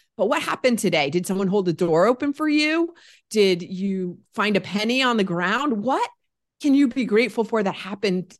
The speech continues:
that day? And then rem-, as you're remembering it, remember that sense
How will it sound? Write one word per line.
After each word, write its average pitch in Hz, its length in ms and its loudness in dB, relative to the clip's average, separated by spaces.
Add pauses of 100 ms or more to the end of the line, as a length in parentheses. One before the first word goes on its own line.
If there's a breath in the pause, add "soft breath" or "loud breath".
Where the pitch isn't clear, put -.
(160)
that 160 300 -2
day? 156 360 -4
And 190 180 0
then 202 480 -2 (960)
rem-, 214 420 4
as 269 260 2
you're 294 120 -2
remembering 240 640 2
it, 294 200 -2
remember 269 420 0
that 285 220 -4
sense - 580 -2